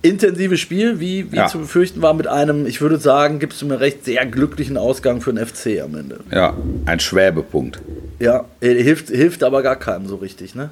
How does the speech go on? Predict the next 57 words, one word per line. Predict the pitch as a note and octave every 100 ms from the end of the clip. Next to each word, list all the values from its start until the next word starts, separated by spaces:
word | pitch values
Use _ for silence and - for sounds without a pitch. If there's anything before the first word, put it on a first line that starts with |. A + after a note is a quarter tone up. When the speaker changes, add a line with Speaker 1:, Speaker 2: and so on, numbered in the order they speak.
| -
Speaker 1:
Also | - G#2+
be-, | - - - -
beiden. | - C3 A2
Speaker 2:
Ja, | G#2+ F#2+ A2+
hilft, | B2 C3 -
wenn, | G#2 C3
dann | C3+ B2+ A#2 A2 G#2+
eher | - G2 G#2+
Bochum. | G#2 G#2 B2+ D3+ E3 F3+ - _ - _ _ _ _
Ähm, | A#2+ A#2 A2+ G#2+ G#2 F#2+ F#2 _ _ _ _ -
Speaker 1:
Die | C#3
sich | C#3
Speaker 2:
wobei | C3+ -
Speaker 1:
aber |
Speaker 2:
der | B2+
Speaker 1:
nach | -
dem | A#2
Speaker 2:
Letsch-, | -
Speaker 1:
Spiel | - C#3 C3+ - _
auch | A#2 A#2+
in | B2+
den | C#3
Arsch | A#2+
Speaker 2:
ja, | G#2+ F#2
Speaker 1:
beißen | B2 -
Speaker 2:
wobei | G#2
der | G2+ G2+
Speaker 1:
wahrscheinlich. | G#2 G#2
Speaker 2:
Letsch | G#2+
schon | B2
gesagt | A#2 G#2+ A2 A2
hat, | G#2
das, | G2 -
das | - - -
kann | A2 G2+
eigentlich | G2
nicht | G2+ F#2
sein, | G2 G#2
dass | G2
wir | G2+
so |
ein | F#2
Spiel | F2 G#2
nicht | G2 -
gewinnen. | - - - _ -
Speaker 1:
Hat | A#2+
er | B2
ja | A2
auch |
Speaker 2:
Das | G#2
Speaker 1:
recht. | A2+ G2+
Speaker 2:
ist, | - - - _ -
ja, | F2+ -
hat | - D#2
er |
auch | D2
recht. | - -